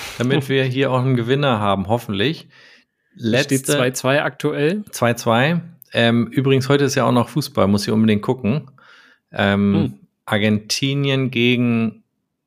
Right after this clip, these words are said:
Speaker 2: Ja.
Speaker 1: Niederlande. Aber, äh, ja. Frage drei. In welchem Jahr veröffentlichte Apple einen Mac Pro der dem Design der anderen Mac Pros nicht einmal ansatzweise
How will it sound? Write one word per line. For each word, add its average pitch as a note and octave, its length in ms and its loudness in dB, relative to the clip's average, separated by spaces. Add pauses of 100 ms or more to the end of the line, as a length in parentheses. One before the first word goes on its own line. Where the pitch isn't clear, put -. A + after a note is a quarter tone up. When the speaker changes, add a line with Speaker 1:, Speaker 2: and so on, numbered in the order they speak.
(300)
Speaker 2:
Ja. B2+ 120 -2
Speaker 1:
Niederlande. F#2 640 0 (720)
Aber, A2 520 2
äh, G2+ 440 0 (240)
ja. - 240 -10 (600)
Frage C3 360 -2
drei. G2+ 420 0
In D#3 180 0
welchem E3+ 340 0
Jahr C#3 260 2
veröffentlichte D3 1080 -2
Apple B2 360 0
einen A#2+ 480 0
Mac B2+ 320 -2
Pro D#3 520 -2 (340)
der A2 120 2
dem A#2 200 2
Design A2 720 0
der A2 260 -2
anderen A#2+ 580 -2
Mac A2 300 -2
Pros A#2 520 -2
nicht C3+ 360 -4
einmal B2 460 -2
ansatzweise A2 1300 -2